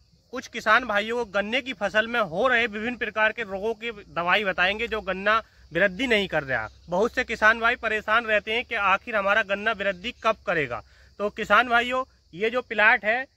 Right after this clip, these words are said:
इसमें हमने एक ऐसा फार्मूला लगाया है जो हमने खुद देखा है। आप सबसे पहले मार्केट में दुकान पर जाइए जहाँ पर किसान भाइयों को दवाएं मिलती हैं,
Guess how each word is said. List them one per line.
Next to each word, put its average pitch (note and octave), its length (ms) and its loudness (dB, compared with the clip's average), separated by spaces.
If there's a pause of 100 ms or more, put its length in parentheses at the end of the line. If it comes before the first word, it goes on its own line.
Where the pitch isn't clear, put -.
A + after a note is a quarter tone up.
(140)
इसमें A3 280 -4
हमने A3 440 0 (320)
एक A3+ 200 -2
ऐसा A3 260 4
फार्मूला A3+ 420 0
लगाया G3 340 6
है A3 160 4
जो A#3 180 -6
हमने G#3+ 320 -2 (140)
खुद C#4 140 -8
देखा E3 420 -4
है। G2+ 100 -8 (380)
आप G#3+ 320 4 (160)
सबसे G#3+ 260 -4
पहले A#3+ 320 0 (240)
मार्केट G3+ 460 0
में B3+ 140 -2
दुकान G#3+ 320 2
पर A3 140 -2
जाइए C3 340 0
जहाँ F3 240 -4
पर A#3 280 0 (260)
किसान G3+ 320 2
भाइयों G3 300 -4
को A#3 100 -4
दवाएं F#3 360 4
मिलती C#3 320 -6
हैं, A#2 120 -10